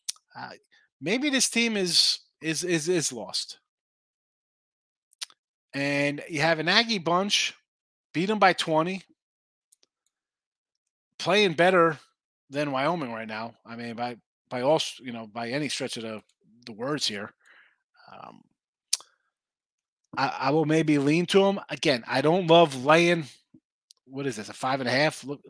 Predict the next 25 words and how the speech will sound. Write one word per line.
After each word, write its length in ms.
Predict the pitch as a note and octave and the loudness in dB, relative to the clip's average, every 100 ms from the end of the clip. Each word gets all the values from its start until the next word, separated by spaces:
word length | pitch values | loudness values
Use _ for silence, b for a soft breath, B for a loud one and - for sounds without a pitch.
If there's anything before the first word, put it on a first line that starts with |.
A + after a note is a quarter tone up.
| B2 A#2 A#2+ | -20 -20 -20
and 120 | A#2 C#3+ | -14 -12
that, 200 | D#3+ C3+ | -12 -10
that 160 | C#3 | -4
actually 260 | F3+ F#3 C3 | -2 0 0
looks 160 | B2+ - | -2 -4
a 60 | |
little 220 | B2 A#2 | -4 -2
low 140 | A#2 C#3+ | 0 0
considering 440 | - - A#2 A2+ | 0 -8 -6 -4
that 120 | A2+ | -4
Wyoming 380 | A2+ A#2 A#2+ A2+ | -4 -4 -4 -6
is 400 | G#2+ G2 - - - | -6 -2 -2 -2 -10
as 120 | A#2+ G#2 | -12 -6
bad 260 | A#2+ A#2 | -2 -2
as 80 | G#2 | -4
they 160 | G#2+ A2 | -6 -4
are. 300 | A2 G2 - - - b b b b b b b b _ - | -4 -4 -10 -20 -20 b b b b b b b b _ -20
Um, 380 | - G1+ - - _ _ _ _ _ _ - - _ _ _ _ _ _ _ - | -20 -20 -20 -20 _ _ _ _ _ _ -20 -20 _ _ _ _ _ _ _ -8
lean 600 | B2 D3+ F#3+ G3+ G#3 F3+ _ | 0 4 4 2 -2 -6 _
Utah 320 | D#3+ F3+ G3 F3+ | -6 -2 0 2
State 180 | G3+ | 2
with 180 | G3+ F#3+ | 2 0
you, 180 | A3 G#3 - _ _ _ _ - | 0 -2 -4 _ _ _ _ 0
but 200 | C3 A#2+ | 2 4
I'm, 280 | A#2+ A#2+ | 2 0